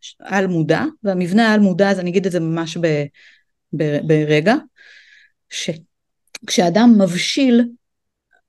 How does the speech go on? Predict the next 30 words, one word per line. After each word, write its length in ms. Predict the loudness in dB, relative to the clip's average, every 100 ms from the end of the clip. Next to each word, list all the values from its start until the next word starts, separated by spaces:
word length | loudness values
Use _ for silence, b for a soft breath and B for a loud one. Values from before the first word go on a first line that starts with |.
| -14
אז, 320 | -12 -12 -4
אה, 100 | -2 -2 -4
חלק 300 | 2 2 6
מההבשלה 720 | 4 4 0 -4 0 2 2
של 200 | 0 -2
ה-, 600 | -2 -4 -4 -4 -4 -6 -8 -12
של 280 | -4 -2 -2
האני, 440 | 2 6 6 6
של 200 | 2 -2
העצמי, 580 | -2 -6 2 4 6 2 B B B B B B _
יש 180 | -4 0
שם 160 | 2 2
איזושהי 500 | 0 -2 -2 0 0
הבשלה 540 | -2 -4 -2 -2 -4
של 140 | -4
לקראת, 540 | -2 -2 -4 -4 -2 0
אה, 220 | 2 2
זוגיות, 600 | 0 0 2 0 -2 -14 -20
של 200 | -8 -4
מוכנות 560 | -2 -4 0 2 2 2
להיות 280 | 0 0
בתוך 320 | -2 -2 -4 -2
קשר 300 | -4 -2 -2
זוגי. 400 | -4 -4 -4 -6 b b b b b b b _
ו-, 640 | -8 -2 0 0 0 -2
אבל 180 | -4 -2
לפעמים 460 | -2 2 4 6 4
קורה 240 | 2 2
משהו, 520 | 4 4 0 0 -4 -4 _ _
ו-, 480 | -16 -4 0 2 0